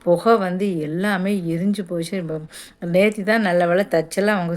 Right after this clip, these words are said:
சொல்லியிருந்தாங்க. மதியம் ஃபுல்லாவே எனக்கு எரிஞ்சு போச்சு, தண்ணி வருதுன்னு. போன வருஷமே வந்து பார்த்தீங்கன்னா, ஃபுல்லா தண்ணி வந்துச்சு. So, நேத்து மத்தியானம், ஆ, இன்னும் என் வீட்டுக்காரர் சொன்னாரு, "கொஞ்சம் கவனமா இரு" சொல்லிட்டு. இல்லைன்னா கண்டிப்பா கவனிச்சிருக்க மாட்டேன். அதுக்கப்புறம்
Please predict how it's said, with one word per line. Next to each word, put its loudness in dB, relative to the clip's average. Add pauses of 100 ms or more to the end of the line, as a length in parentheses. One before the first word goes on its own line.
சொல்லியிருந்தாங்க. -2
மதியம் -4 (320)
ஃபுல்லாவே 2
எனக்கு -2
எரிஞ்சு -2
போச்சு, -4
தண்ணி 0
வருதுன்னு. -2
போன 2
வருஷமே -4
வந்து -4
பார்த்தீங்கன்னா, -4
ஃபுல்லா -4
தண்ணி -2
வந்துச்சு. -4
So, -4
நேத்து -2
மத்தியானம், -2 (380)
ஆ, 4
இன்னும் 2
என் 2
வீட்டுக்காரர் 2
சொன்னாரு, -4
"கொஞ்சம் -2
கவனமா 2
இரு" 0
சொல்லிட்டு. -2
இல்லைன்னா 0
கண்டிப்பா -4
கவனிச்சிருக்க 0
மாட்டேன். -2
அதுக்கப்புறம் 0